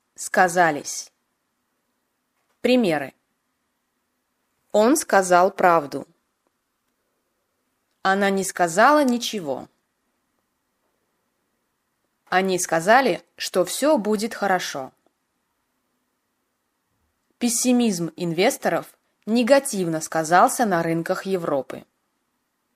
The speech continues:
Зима сказалась на дорожной обстановке и работе электросетей.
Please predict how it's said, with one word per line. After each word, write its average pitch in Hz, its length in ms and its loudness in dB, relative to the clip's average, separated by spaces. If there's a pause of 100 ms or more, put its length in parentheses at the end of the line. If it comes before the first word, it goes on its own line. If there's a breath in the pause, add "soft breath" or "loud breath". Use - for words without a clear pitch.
(1160)
Зима 196 580 2
сказалась 220 680 2
на 202 100 0
дорожной 180 480 2
обстановке 175 840 0
и 180 200 -6
работе 175 560 0
электросетей. 180 880 -2